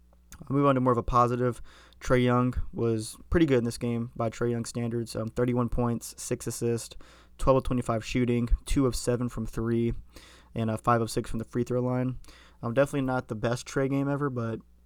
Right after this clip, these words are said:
you know, he had the bit of, he had the little ankle injury, um, in the first quarter, which he had to go to the locker room for, but come, came back in, and, you know, you really can't complain what Trae did in this game. He, he did his job. Um,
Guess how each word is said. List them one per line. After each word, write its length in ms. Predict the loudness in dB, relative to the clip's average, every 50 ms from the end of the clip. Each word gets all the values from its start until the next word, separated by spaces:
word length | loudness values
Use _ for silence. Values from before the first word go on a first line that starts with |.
| -20 -18 -8 -4
you 140 | -2 0 0
know, 300 | 0 -2 -2 -4 -8 -10 -12 -16 -20 -20 _ _ _ _
he 260 | -8 -4 -2 0 0
had 220 | 0 0 -2 -2 -2
the 160 | -2 -2 -2
bit 240 | -2 -2 -2 0 0
of, 160 | -2 -2 -2
he 60 | -2 -2
had 100 | -2 -2
the 100 | -2 -2
little 300 | 0 0 0 -2 -2 -4
ankle 440 | -6 -4 -4 -4 -2 -4 -4 -4 -4
injury, 520 | -6 -6 -4 -4 -2 -2 -2 -2 -2 -4 -6 -12 -18 -20 -20 -20 -20 -20 -20 -20 -14 -8 -4
um, 400 | -4 -2 -2 -2 -4 -6 -8 -10 -14 -18 -20 -20 -20 -20 -20 -20 -20 -20 _ _ -20 -18 -6 -2
in 100 | 0 2
the 60 | 2 4
first 260 | 4 4 4 4 2
quarter, 400 | 4 6 6 6 6 4 2 0 -2
which 180 | -4 -2 0
he 60 | 0
had 100 | 0 2
to 100 | 0 -2
go 160 | 0 0 0 0
to 60 | 0
the 40 | 0
locker 280 | 0 0 -2 -2 -4
room 80 | -4 -4
for, 180 | -4 -4 -4
but 120 | -4 -6 -6
come, 180 | -6 -6 -6
came 220 | -6 -4 -4 -4 -2
back 200 | -4 -4 -4 -4
in, 200 | -4 -4 -4 -6
and, 200 | -6 -8 -10 -12 -14 -18 -20 -20 -20 -20 -20 -10 -6
you 80 | -2
know, 60 | 0
you 80 | 2 4
really 140 | 4 4 4
can't 320 | 4 2 2 2 -2 -4 -10 -20 -20 -20 -10 -6
complain 440 | -4 -4 -2 0 0 0 0 -2 -2
what 140 | -4 -4
Trae 180 | -2 -2 -2 -2
did 80 | -2 -4
in 80 | -6
this 100 | -6 -10
game. 160 | -10 -8 -6
He, 160 | -4 -4 -2 0 0
he 100 | 0 2
did 180 | 2 0 0
his 120 | 0 0 0
job. 360 | 2 2 2 2 2 0 -2 -6 -12 -18 -20 -20 -20 -18 -10 -6
Um, 360 | -4 -2 -2 -2 -2 -4 -6